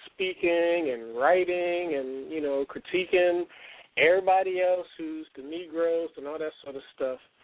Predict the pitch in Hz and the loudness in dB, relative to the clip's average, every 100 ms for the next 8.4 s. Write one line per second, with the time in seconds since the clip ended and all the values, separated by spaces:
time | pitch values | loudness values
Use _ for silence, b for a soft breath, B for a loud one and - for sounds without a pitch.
0 | b b b - 135 131 - 160 202 214 | b b b -4 -2 -2 4 4 4 0
1 | 214 214 - 190 - 202 196 196 - 156 | -4 -6 -12 -14 -10 -4 -4 -4 -8 -14
2 | - - 175 170 165 170 - 156 - 175 | -8 0 0 0 -2 -2 -4 -18 -8 -4
3 | 160 143 - 139 131 131 - _ - 175 | -4 -8 -8 -10 -6 -8 -10 _ -6 -2
4 | 180 180 180 190 - _ - 143 151 147 | 2 2 0 -6 -16 _ -8 -4 -2 0
5 | 147 - 151 143 131 - - 135 110 - | 0 -2 -2 -4 -6 -12 -10 -8 -8 -16
6 | - - _ _ b b b b _ _ | -20 -20 _ _ b b b b _ _
7 | _ _ - 175 170 147 170 190 - 165 | _ _ -2 2 2 2 2 0 -4 -8
8 | 160 160 156 | -6 -4 -4